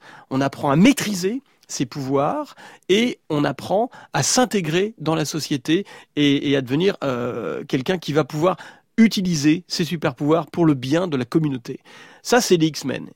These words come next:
Et puis après, une fois qu'on sort de l'académie, une fois qu'on a son bac en poche, qu'est-ce qu'on fait ? On cherche du travail. Et là, c'est quoi ? C'est les Avengers. Là, c'est la, c'est, c'est l'étape supplémentaire, euh, du, du, de l'univers Marvel. C'est que Stan Lee a l'idée de dire, « Bon, bah, très bien, maintenant, il,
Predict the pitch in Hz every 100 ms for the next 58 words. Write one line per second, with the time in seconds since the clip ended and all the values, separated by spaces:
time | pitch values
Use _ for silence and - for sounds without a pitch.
0 | - 170 254 254 254 262 - - - 175
1 | 262 202 165 214 170 151 160 160 156 135
2 | - 262 - 233 175 202 180 165 143 117
3 | 139 - 240 - 175 160 135 _ _ _
4 | _ - 156 247 185 - 147 123 113 107
5 | 190 175 208 233 147 - 202 226 170 156
6 | 135 117 107 - _ _ _ - - 151
7 | 180 233 - 143 131 123 - 127 120 135
8 | - - - - 165 233 - - 185 185
9 | 180 165 151 135 131 127 - - - -
10 | 135 120 113 117 127 113 131 139 123 120
11 | 113 117 117 127 131 143 127 117 120 127
12 | 214 262 - - - - - 151 - 175
13 | 160 240 180 151 143 202 156 160 156 123
14 | 120 175 165 123 123 - 156 151